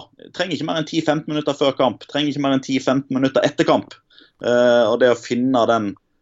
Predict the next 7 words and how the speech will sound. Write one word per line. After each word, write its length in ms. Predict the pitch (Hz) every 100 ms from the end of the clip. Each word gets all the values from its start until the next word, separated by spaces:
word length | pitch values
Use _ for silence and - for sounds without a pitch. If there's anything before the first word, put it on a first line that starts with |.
| -
måten 480 | 120 127 127 135 113
som 160 | 117 123
gjør 200 | 117 98
at 80 |
T 140 | 117 113
V-kanalene, 640 | 123 131 123 98 90 95 90 87 - _ _ 82
eh, 480 | 92 95 87 92